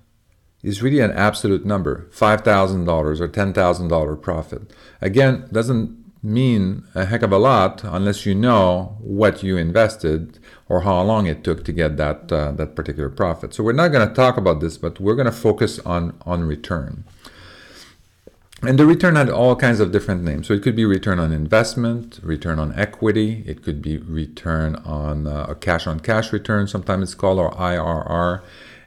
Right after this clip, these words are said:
and we'll talk about that. And why we don't talk about the, uh, the profit is that, let's say you have two opportunities. You have opportunity A,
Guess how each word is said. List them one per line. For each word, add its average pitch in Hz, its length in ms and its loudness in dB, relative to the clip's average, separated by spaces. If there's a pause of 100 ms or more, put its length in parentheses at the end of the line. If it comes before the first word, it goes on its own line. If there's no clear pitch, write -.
and 87 280 0
we'll 82 100 2
talk 98 300 0
about 73 260 -2
that. 71 240 -6 (320)
And 113 160 4
why 156 140 4
we 185 120 4
don't 110 320 2
talk 127 400 2
about 98 460 4
the, 92 400 2
uh, 80 260 0 (1120)
the 98 120 -6
profit - 680 2
is 104 120 -2
that, 113 160 4
let's 170 160 2
say 208 100 2
you 151 120 6
have 135 240 4
two 135 200 6
opportunities. 82 720 0
You 92 80 0
have 101 180 2
opportunity 113 840 0
A, 95 460 2